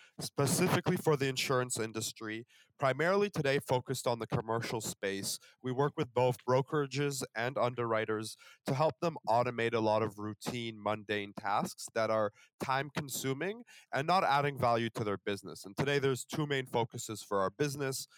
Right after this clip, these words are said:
One of them has to do with, uh, removing errors and omissions. So brokers today spend a lot of time doing policy check,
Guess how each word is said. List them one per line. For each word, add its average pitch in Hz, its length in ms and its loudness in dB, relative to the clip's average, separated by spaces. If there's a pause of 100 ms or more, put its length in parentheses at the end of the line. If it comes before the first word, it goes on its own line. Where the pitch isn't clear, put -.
(240)
One 135 200 4
of 131 80 2
them 131 120 0
has 120 300 0
to 120 100 -8
do 120 240 -4
with, 104 340 -2 (240)
uh, 101 260 4
removing 131 560 0
errors 123 400 2
and 101 140 -4
omissions. 131 720 -2 (160)
So - 180 0
brokers 120 520 0
today 110 260 -2
spend 110 320 -6
a 101 60 2
lot 98 260 2
of - 140 -10
time 104 360 -6
doing 92 200 -14 (100)
policy 117 480 4
check, 107 280 2